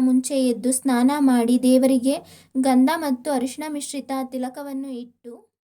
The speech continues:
ಹೂಗಳನ್ನು ಅರ್ಪಿಸಿ ಸಿಹಿಯನ್ನು ನೈವೇದ್ಯ ಮಾಡಿ ದೀಪವನ್ನು ಬೆಳಗಬೇಕು.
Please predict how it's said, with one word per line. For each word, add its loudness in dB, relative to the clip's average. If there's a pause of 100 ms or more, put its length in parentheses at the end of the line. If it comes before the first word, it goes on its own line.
(120)
ಹೂಗಳನ್ನು -12 (140)
ಅರ್ಪಿಸಿ -6 (840)
ಸಿಹಿಯನ್ನು -12
ನೈವೇದ್ಯ -2 (100)
ಮಾಡಿ 2
ದೀಪವನ್ನು 0
ಬೆಳಗಬೇಕು. -2